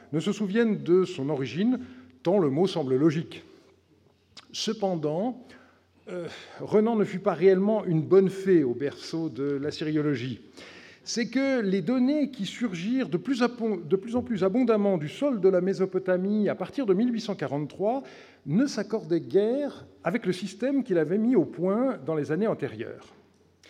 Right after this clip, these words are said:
Il nous faut donc commencer par voir quel était ce système exposé dans la fameuse Histoire générale des langues sémitiques parue en mille huit cent cinquante-cinq. Nous examinerons ensuite la polémique qui, en mille neuf cents, en mille huit cents, pardon,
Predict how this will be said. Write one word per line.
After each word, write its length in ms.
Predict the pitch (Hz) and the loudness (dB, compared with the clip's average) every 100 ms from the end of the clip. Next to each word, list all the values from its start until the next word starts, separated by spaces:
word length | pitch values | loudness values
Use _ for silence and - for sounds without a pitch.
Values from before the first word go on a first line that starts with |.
| - - - - _ _ | -20 -20 -20 -20 _ _
Il 120 | 226 | -2
nous 100 | 220 | 0
faut 160 | 240 254 | 0 -2
donc 240 | 240 285 | 0 -2
commencer 460 | 285 226 226 - 277 | -2 -2 -2 -2 -4
par 200 | 277 185 | -4 -6
voir 640 | 131 160 202 262 277 - - - | -4 0 0 0 -4 -8 -20 -6
quel 160 | 254 | -4
était 280 | 240 226 285 | -2 -2 -4
ce 140 | - - | -4 -6
système 760 | - 180 - 120 143 240 285 - - - - | -8 -12 -8 -4 -2 -2 -4 -6 -16 -14 -10
exposé 640 | - - 156 147 247 285 | -8 -4 -2 0 0 0
dans 220 | 180 175 | 0 0
la 80 | 170 | 0
fameuse 440 | - 160 202 202 202 | 0 0 0 0 -4
Histoire 360 | 196 - 214 202 | -8 -2 -2 0
générale 580 | 165 170 165 170 151 | -2 -2 -4 -4 -4
des 100 | 123 | -4
langues 180 | 139 170 | -4 -4
sémitiques 640 | - 151 147 143 180 - - | -4 -6 -6 -6 -8 -8 -8
parue 380 | 143 127 175 175 - - | -6 -2 -4 -4 -14 -10
en 100 | 147 | -6
mille 220 | 160 151 | -6 -6
huit 80 | 139 | -10
cent 140 | 107 | -12
cinquante-cinq. 960 | - 110 143 143 - 185 247 311 - - _ _ - - - _ _ | -14 -10 -8 -8 -4 0 0 -2 -8 -20 _ _ -20 -20 -20 _ _
Nous 260 | 147 233 240 | -2 0 0
examinerons 520 | 202 226 226 220 240 | -2 -2 0 0 0
ensuite 420 | 214 - 269 285 | -2 -2 -2 -2
la 120 | 175 | -4
polémique 600 | 170 254 247 233 240 - | -2 0 2 2 0 -4
qui, 300 | - 226 240 | -10 -6 -2
en 80 | 202 | 0
mille 140 | 175 202 | 0 0
neuf 180 | 208 | -2
cents, 200 | - 190 180 | -4 -6 0
en 80 | 185 | 2
mille 160 | 214 | 2
huit 80 | 226 | 0
cents, 180 | 226 175 | 0 0
pardon, 240 | 139 131 | -2 -6